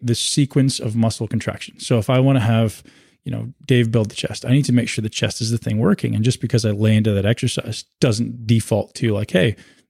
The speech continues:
this is gonna work." So speaking of this functional term,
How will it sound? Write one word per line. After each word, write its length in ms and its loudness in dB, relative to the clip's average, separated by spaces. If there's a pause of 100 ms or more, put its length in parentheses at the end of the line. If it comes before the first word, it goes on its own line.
(100)
this 160 2
is 120 0
gonna 200 -8
work." 280 -2 (200)
So 440 0 (260)
speaking 440 2
of 60 2
this 140 -2
functional 440 0
term, 340 -4